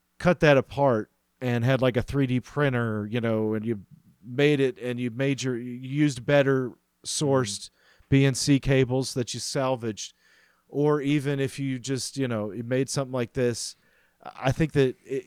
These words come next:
Speaker 1: it's still something you can make 'cause there's no actual signal conversion going on.
Speaker 2: Hmm.
Speaker 1: But yeah, that version and then the console five version are gonna be your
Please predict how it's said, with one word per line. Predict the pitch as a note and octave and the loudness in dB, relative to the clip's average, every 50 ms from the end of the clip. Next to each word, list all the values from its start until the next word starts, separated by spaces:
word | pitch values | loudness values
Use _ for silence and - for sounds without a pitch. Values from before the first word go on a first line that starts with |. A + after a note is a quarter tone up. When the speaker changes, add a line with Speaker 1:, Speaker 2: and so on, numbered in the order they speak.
| - - | -8 -10
Speaker 1:
it's | B2+ - - | -8 -6 0
still | - F3 D#3+ | 4 4 4
something | - - E3 C#3+ C#3 C#3+ | 4 2 -2 -2 0 0
you | D3+ C#3 | 0 -2
can | - - D3 D3 C#3+ C3+ C3+ | 0 0 0 0 0 0 2
make | C#3 C#3 C#3 - - | 2 0 0 0 -4
'cause | C3 A2+ A2+ | -8 -4 -4
there's | B2+ A#2 A2+ | -4 -4 0
no | C3+ C3+ C3+ | 2 4 4
actual | C3+ C3 - - - A#2 | 4 4 2 0 -6 -6
signal | - - - C#3 C#3 B2 B2+ C3 B2 | -6 -4 -2 0 0 0 0 -4 -4
conversion | - B2+ A#2 A#2 A#2+ B2 B2 A#2+ C3+ B2+ | -4 -6 -2 0 0 0 0 -2 -4 -2
going | B2+ B2+ B2+ B2 | -2 -2 -2 -2
on. | B2 B2 B2+ C3+ C3+ B2+ _ _ _ _ - _ _ | -4 -4 -4 -6 -8 -10 _ _ _ _ -20 _ _
Speaker 2:
Hmm. | - F2+ E2 D#2+ - - - | -10 -8 -8 -8 -10 0 2
Speaker 1:
But | C3 B2+ - D3 | 2 2 6 6
yeah, | D3 C3+ B2 | 6 6 6
that | A2+ C3+ C#3+ D#3+ E3+ _ _ _ - | 6 6 6 6 6 _ _ _ -10
version | D3 C#3+ D3 D3+ D3 A#2+ C3 C#3+ C3+ C3 | -2 0 2 2 2 0 -2 -4 -4 -2
and | C3 C3 C3 C3 | -4 -4 -2 -2
then | B2+ B2+ | -2 -2
the | A#2 A2 | -2 -4
console | - C3 C3+ C3+ B2+ - C#3 A#2+ | -2 -2 -2 -2 -2 -2 -4 -6
five | - - B2+ B2+ A#2+ | -2 2 2 2 2
version | A2 A#2 A2+ F#2+ A2 A#2 | 2 2 0 0 0 -4
are | G#2+ | -2
gonna | A#2 A#2+ A#2+ | -2 -2 -2
be | A2 A2+ A2+ | 0 0 0
your | A2 G#2 | 0 -2